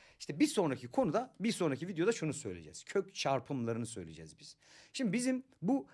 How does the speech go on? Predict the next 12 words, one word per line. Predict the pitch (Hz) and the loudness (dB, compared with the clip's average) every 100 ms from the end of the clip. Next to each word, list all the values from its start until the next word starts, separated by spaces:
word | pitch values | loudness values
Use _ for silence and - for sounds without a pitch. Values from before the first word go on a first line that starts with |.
| _ | _
reel | 120 160 233 | 8 12 12
katsayılı | - 170 - 143 123 117 | 10 4 4 2 2 2
denklemimizin | 165 165 131 123 107 110 | 0 0 -4 -2 -2 -4
köklerinden | 98 190 208 160 139 113 110 107 | 0 2 4 2 0 0 -2 -2
bir | 175 | -4
tanesi | - 139 120 113 143 135 | 2 2 2 0 -2 0
buysa, | 208 - 110 120 - _ _ | -2 -2 -2 -4 -6 _ _
x | 131 143 - | -2 -2 -2
bir | 147 220 190 | 2 2 2
kökümüz | 175 156 147 127 110 - | 0 2 2 0 -2 -6
iki | 160 - 247 - | -8 -4 -4 2
artı | 165 143 123 - 120 | 8 8 8 0 -6